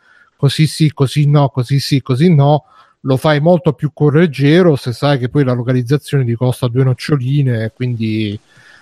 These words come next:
vai così. Se magari sai che devi pagare di più, che devi fare più, eh, devi dare più garanzie, che poi non, non riesci a uscire in tempo,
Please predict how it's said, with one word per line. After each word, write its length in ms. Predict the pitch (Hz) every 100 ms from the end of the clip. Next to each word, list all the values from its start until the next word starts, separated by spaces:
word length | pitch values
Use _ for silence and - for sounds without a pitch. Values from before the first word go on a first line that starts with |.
| _
vai 160 | 120 120
così. 240 | 143 143
Se 120 | 123
magari 420 | 123 139 165 156
sai 360 | 151 165 151 131
che 80 | 120
devi 220 | 120 123
pagare 340 | 135 131 143
di 140 | 139 139
più, 300 | - 147 131
che 80 | 117
devi 260 | 117 113 117
fare 260 | 131 131
più, 180 | 117 131 -
eh, 120 | 139
devi 180 | 117 120
dare 180 | 143 139
più 160 | 147
garanzie, 600 | 135 143 143 - 151 139
che 120 | 117
poi 160 | 117 143
non, 180 | 135 127
non 240 | 127 123
riesci 300 | 123 139 -
a 20 |
uscire 280 | 123 - 127
in 120 | 170
tempo, 560 | - 120 123 127 143